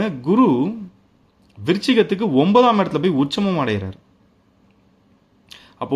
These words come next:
ஒன்பதாம் இடம் அதிபதி சந்திரன் யோகம் தர மாட்டாரா அப்படின்னு கேட்டிங்கன்னா, சரஸ்திர உபய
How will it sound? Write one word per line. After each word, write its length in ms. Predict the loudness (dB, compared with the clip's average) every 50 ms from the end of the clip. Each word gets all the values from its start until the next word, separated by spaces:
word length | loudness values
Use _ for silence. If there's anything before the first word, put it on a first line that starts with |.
| 0 0
ஒன்பதாம் 340 | 2 0 2 2 2 0 0
இடம் 280 | 0 0 0 -2 -2 -6 -10 _ _ _ _ _ _ _ _ -8
அதிபதி 380 | -6 -4 -2 0 0 0 0 0
சந்திரன் 420 | -2 -2 -2 -2 -2 0 0 0 0
யோகம் 240 | 0 0 -2 -2 -2
தர 100 | -2 -2 -2
மாட்டாரா 440 | -2 -2 -2 -2 -2 -4 -2 -2 -2
அப்படின்னு 260 | -4 -4 -6 -8 -10 -10
கேட்டிங்கன்னா, 460 | -10 -10 -10 -10 -10 -10 -8 -8 -8 -8 -8 -10 -10 -14 _ _ _ _ _ _ _ _ _ _ _ _ _ _ _ _ _ _ _ _
சரஸ்திர 760 | -10 -4 -2 0 0 0 0 -2 -2 -4 -4 -2 0 2 2 2 2 2
உபய 340 | 2 2 2 2 2 2